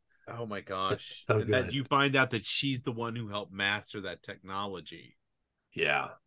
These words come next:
Speaker 1: But
Speaker 2: And
Speaker 1: then
Speaker 2: then that's
Speaker 1: I
Speaker 2: when
Speaker 1: think it's really
Speaker 2: triggers
Speaker 1: messed up is
Speaker 2: Yelena at that point.
Speaker 1: I, I really enjoyed the whole, like, the, the, the, the, the sort of, like,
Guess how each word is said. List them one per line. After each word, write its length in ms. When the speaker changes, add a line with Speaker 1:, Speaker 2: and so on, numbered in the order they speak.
Speaker 1:
But 80
Speaker 2:
And 80
Speaker 1:
then 80
Speaker 2:
then 60
that's 180
Speaker 1:
I 20
Speaker 2:
when 140
Speaker 1:
think 100
it's 100
really 200
Speaker 2:
triggers 300
Speaker 1:
messed 120
up 60
is 40
Speaker 2:
Yelena 520
at 80
that 180
point. 240
Speaker 1:
I, 240
I 220
really 420
enjoyed 720
the 140
whole, 420
like, 320
the, 260
the, 120
the, 260
the, 280
the 220
sort 180
of, 140
like, 240